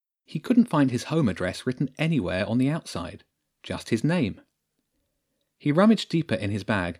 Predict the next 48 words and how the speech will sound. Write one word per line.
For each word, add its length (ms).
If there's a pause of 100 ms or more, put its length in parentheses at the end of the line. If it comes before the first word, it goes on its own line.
(140)
and 120
found 300
the 60
pair 200
of 100
wire 340
cutters 380
he'd 160
picked 200
up 160
from 140
the 60
maker 260
workshop. 500 (920)
Snipping 380
away 180
the 80
string, 440 (300)
he 120
pulled 260
open 260
the 60
stiff 360
brown 320
paper. 440 (800)
Some 240
dust 420 (360)
and 100
what 120
was 100
possibly 460
reddish 460
sand 540
spilled 440
out 240
into 180
the 80
street, 460 (280)
hissing 480
gently 460
as 120
it 80
was 160
released 460
from 160
the 60
paper 300
creases. 580